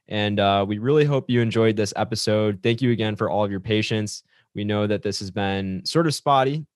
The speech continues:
not our usual programmed, uh, release schedule, but we really appreciate all the love and support that you've all provided.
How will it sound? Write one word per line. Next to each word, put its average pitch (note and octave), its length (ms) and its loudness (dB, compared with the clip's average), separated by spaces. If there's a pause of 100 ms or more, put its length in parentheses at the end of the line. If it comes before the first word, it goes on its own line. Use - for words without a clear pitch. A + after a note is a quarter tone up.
(160)
not A2+ 260 0
our G#2+ 140 2
usual G#2+ 460 -2
programmed, G#2+ 800 -2 (420)
uh, G2+ 240 0
release A2 380 0
schedule, A#2 400 2
but G#2+ 180 -2
we G2+ 140 -4
really G#2 260 0
appreciate G2 540 -4
all G2+ 120 0
the G2 60 -4
love F#2+ 180 -2
and F#2+ 80 -6
support F#2+ 360 -6
that E2+ 100 -6
you've F#2 180 -6
all F2 120 -4
provided. G2+ 560 0